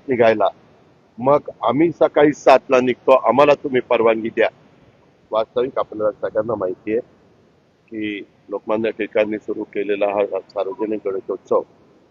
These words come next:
त्याला एक वेगळी परंपरा आहे. त्याच्यामध्ये दरवर्षी, अ,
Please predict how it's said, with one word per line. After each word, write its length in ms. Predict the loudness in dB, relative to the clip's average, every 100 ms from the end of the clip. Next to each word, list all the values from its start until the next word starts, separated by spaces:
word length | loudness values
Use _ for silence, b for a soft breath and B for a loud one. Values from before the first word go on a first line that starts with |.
| -10
त्याला 200 | -6 -6
एक 80 | -8
वेगळी 220 | -10 -6 -6
परंपरा 580 | -2 -2 -2 -2 2
आहे. 120 | 2 0 -8 _ _
त्याच्यामध्ये 500 | -8 -4 -4 -4 -6
दरवर्षी, 800 | -8 -2 0 2 0 -4 -6 -6 -6 _ _ _ _ _ _
अ, 60 | -10